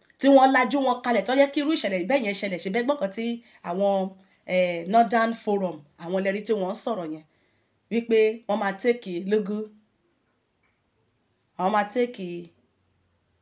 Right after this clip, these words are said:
ah, bàbá mi, mo rí comment, ẹ ṣeun gan ni. Wọ́n ní, "Divide the country now and let there be peace." Àbí? Nǹkan tó lè, tó lè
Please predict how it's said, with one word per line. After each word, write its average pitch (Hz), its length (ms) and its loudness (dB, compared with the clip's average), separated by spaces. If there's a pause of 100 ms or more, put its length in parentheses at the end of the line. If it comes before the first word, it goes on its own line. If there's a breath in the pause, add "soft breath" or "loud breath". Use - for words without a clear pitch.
(1500)
ah, 180 160 -4
bàbá 196 240 -2
mi, 202 100 -4
mo 190 200 -4
rí 214 200 -6
comment, 214 320 -4
ẹ 180 120 -4
ṣeun 180 280 -4
gan 175 160 -6
ni. 175 100 -6 (720)
Wọ́n 202 120 -2
ní, 214 80 -6 (140)
"Divide 196 400 -4
the 180 80 -8
country 190 420 -6
now 175 320 -6
and 160 260 -10
let 196 260 -2
there 185 180 -4
be 165 180 -14
peace." 233 680 -4
Àbí? 202 320 -4 (1040)
Nǹkan 247 360 2
tó 311 120 2
lè, 262 220 2 (280 loud breath)
tó 285 120 4
lè 277 160 4